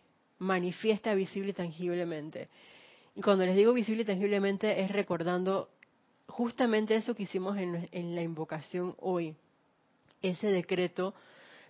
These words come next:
de ser esos templos, porque al elevar la rata vibratoria de nuestros cuatro vehículos inferiores, eso se va a ver.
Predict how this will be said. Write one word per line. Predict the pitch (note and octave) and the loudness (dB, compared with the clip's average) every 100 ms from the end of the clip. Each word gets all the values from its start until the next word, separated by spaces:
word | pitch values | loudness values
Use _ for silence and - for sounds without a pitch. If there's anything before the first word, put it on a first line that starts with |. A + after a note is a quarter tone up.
| - | -6
de | F3+ | -4
ser | F3 F#3+ | 0 0
esos | G3 A#3+ A3 - - - _ _ _ - _ _ _ - | 0 0 -4 -6 -16 -20 _ _ _ -20 _ _ _ 2
templos, | C4 C#4 A#3+ _ E3 E3 E3 | 4 4 0 _ -8 -4 -4
porque | - E3+ - F#3 - | -2 -4 -2 -2 0
al | F#3 F3+ - | 2 0 0
elevar | F#3+ F3 E3+ A3 C4 C#4+ - - | 0 0 2 2 2 0 -6 -8
la | F#3 | -2
rata | F3+ F3+ | -2 0
vibratoria | A3 G3+ F3 F3 F#3 | 0 0 -2 -2 -2
de | G3 | 0
nuestros | F#3 E3+ D#3+ | -2 -4 -8
cuatro | - F3+ G3 G#3 | -4 -2 -2 -2
vehículos | F3+ F3 F#3+ F#3 | -2 -2 -4 -2
inferiores, | F#3 F3+ G3+ F#3 F#3+ F3+ E3 G3+ - _ - - - - - - _ - - | -4 -2 0 2 2 2 0 -6 -14 _ -20 -20 -20 -20 -20 -20 _ -20 -2
eso | F#3+ F#3+ B3 | 0 0 -2
se | - F3+ | 0 4
va | E3+ | 4
a | F3 | 6
ver. | G#3 F#3 D#3+ | 6 4 2